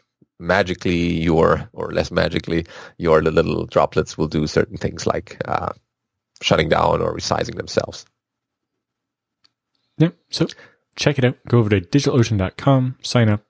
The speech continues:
Speaker 2: and use the coupon code free B S D now.
Speaker 1: All right. Yeah. So next up, we have a new release of Smart O S. So this is twenty eighteen,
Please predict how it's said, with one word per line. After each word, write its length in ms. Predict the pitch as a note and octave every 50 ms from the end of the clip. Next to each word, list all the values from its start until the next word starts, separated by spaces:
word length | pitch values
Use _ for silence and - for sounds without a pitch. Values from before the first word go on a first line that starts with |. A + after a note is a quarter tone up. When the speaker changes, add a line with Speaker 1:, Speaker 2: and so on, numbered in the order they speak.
| _ _ _
Speaker 2:
and 360 | G#2 G2 F#2 F#2 F#2 F2+ F#2 -
use 280 | C4+ - G2 F#2+ G2 -
the 100 | - G2+
coupon 340 | - - - - G#2+ G2+
code 340 | F#2 - F#2+ F#2 F#2 - -
free 280 | - - - - G#2 F#2+
B 100 | G2 G#2
S 100 | F#2+ -
D 120 | - G#2
now. 260 | F#2+ F2+ E2 D#2 D#2+ - _ _ _ _ _ _ _ _ _ _ _ _ _ - _ _ _ _ _ - _ _ _ _ _ _ _ _ _ _ _ _ _ _ _ _ _ _ _ _ _ _ _ _ _ _ _ _ _ _ _ _ _ - - - - _ _ _ _ _
Speaker 1:
All 140 | - A#3 C4+
right. 180 | C#4 G3+ A#2 - - _ _ _ _ -
Yeah. 100 | F#3 - - _ _ _ _ _
So 540 | - - - - C3+ B2 A2+ G#2 F#2 - - -
next 380 | G2 F#2+ A#2+ F#3+ A#3 - - D#3+
up, 140 | E3+ F3+ _
we 140 | - F#2+ G2+
have 400 | F2 G#2+ G2+ G2 G2 F#2 F2+ - - -
a 480 | D#2+ F2 E2+ D#2+ D#2+ D#2 D2+ D2+ C2+ D2
new 320 | - - E2+ F#2+ B2 D3+ D#3
release 460 | - F#2 F#2 F2+ A#2+ F#3+ A3+ - -
of 100 | - -
Smart 500 | - - - - - - - D3 G3 B3
O 120 | A3+ C3 E2
S. 400 | - - - - - - - - _ _ _ _ _ _ -
So 160 | - - -
this 180 | E2 E2 - -
is 80 | F2+
twenty 260 | - - - F#2 F2 -
eighteen, 600 | - C3+ D3 - - F#3 F#3 G3+ G#3+ A3 A3 F#3+